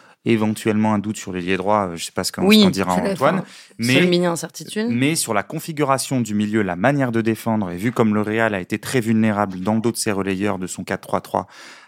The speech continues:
Speaker 1: à tous les matchs de Ligue des Champions, d'ailleurs, ils ont souffert contre City au retour, au moment même où ça rebascule en quatre trois trois. Et, euh, Ancelotti, non, fait notamment un très bon match au retour parce que, euh, parce qu'il change la configuration de son
Speaker 2: Oui,
Speaker 1: milieu et
Speaker 2: il
Speaker 1: il joue avec un double pivot.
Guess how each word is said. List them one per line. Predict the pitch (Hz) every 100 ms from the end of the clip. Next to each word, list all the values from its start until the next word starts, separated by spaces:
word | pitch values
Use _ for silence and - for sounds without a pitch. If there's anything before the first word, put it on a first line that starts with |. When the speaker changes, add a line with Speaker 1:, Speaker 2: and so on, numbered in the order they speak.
| _
Speaker 1:
à | -
tous | -
les | 165
matchs | 123 107 -
de | 95
Ligue | -
des | -
Champions, | - 143 - 185 - _ _ _ _ -
d'ailleurs, | 113 95 92
ils | 90
ont | 90
souffert | - 101 107
contre | - 101 104
City | - 101 107
au |
retour, | 95 98 107 95
au | 120
moment | 160 175 165
même | 156 139 113 - -
où | 120
ça | 110
rebascule | 98 98 92 101
en | 92
quatre | 95
trois | - -
trois. | - - - - - - - - _
Et, | 139 131
euh, | 113 110
Ancelotti, | 120 117 123 113 107 190
non, | 135 107 110 98
fait | - 120
notamment | 110 104 107 113
un |
très | 92 -
bon | 104
match | 110 107 -
au |
retour | 92 95 160 180 120 90
parce | 101 -
que, | -
euh, | 147 160 104
parce | 95 -
qu'il | - 127
change | - 147
la | 110
configuration | 113 107 98 95 107
de |
son | 160
Speaker 2:
Oui, | 147
Speaker 1:
milieu | 143 160
et |
Speaker 2:
il | 120
Speaker 1:
il |
joue | 95 151
avec | 120 117
un | 107
double | 120 107
pivot. | 104 87